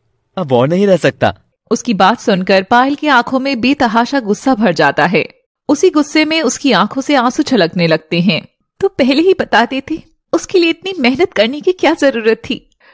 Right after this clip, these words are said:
Speaker 2: कुणाल कुछ कह पाता उससे पहले ही पायल अपनी साड़ी का पल्ला नीचे गिरा देती है। कुणाल उसकी यह हरकत देखकर हैरान रह जाता है।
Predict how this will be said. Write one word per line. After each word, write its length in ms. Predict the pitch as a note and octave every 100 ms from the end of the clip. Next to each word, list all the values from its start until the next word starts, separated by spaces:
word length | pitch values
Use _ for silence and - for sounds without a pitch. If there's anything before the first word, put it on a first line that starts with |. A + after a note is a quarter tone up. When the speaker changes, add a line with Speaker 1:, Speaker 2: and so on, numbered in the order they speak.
| -
Speaker 2:
कुणाल 320 | B3+ C#4 E4+
कुछ 200 | F#4 F4+
कह 200 | B3 B3+
पाता 360 | C4 B3 B3+ B3+
उससे 300 | - - E4+
पहले 320 | C#4+ C#4 D#4
ही 160 | D#4 E4+
पायल 340 | A#3 G3 C4+
अपनी 260 | C#4 C4+ C#4+
साड़ी 320 | G#3 G#3 C#4
का 140 | D4+
पल्ला 300 | D4 G#3 A3+
नीचे 300 | A#3+ A#3 C#4+
गिरा 240 | A3 E3+ D#3
देती 300 | D#3 - E3+
है। 220 | E3+ - _ _
कुणाल 320 | - E3 F#3+ G3
उसकी 280 | - F#3
यह 200 | E3 A#3
हरकत 280 | A3+ - A3
देखकर 420 | F#3 F#3 - A#3+
हैरान 360 | G#3 G3+ G#3+ C4
रह 140 | A3+
जाता 320 | F3+ E3 D#3 D#3
है। 260 | E3+ D#3